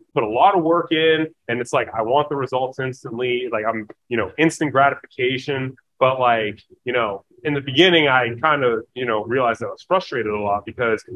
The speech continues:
you know, I'd, I'd run a certain amount of miles. I look at the time and I'm like, "Okay,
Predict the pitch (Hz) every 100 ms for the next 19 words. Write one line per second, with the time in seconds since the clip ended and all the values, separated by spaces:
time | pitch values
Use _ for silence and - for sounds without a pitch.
0 | 95 123 120 123 120 147 131 131 135 170
1 | 190 175 190 185 180 170 180 180 120 117
2 | 113 113 _ - 127 151 147 127 - 202
3 | 160 139 143 135 127 196 190 135 117 120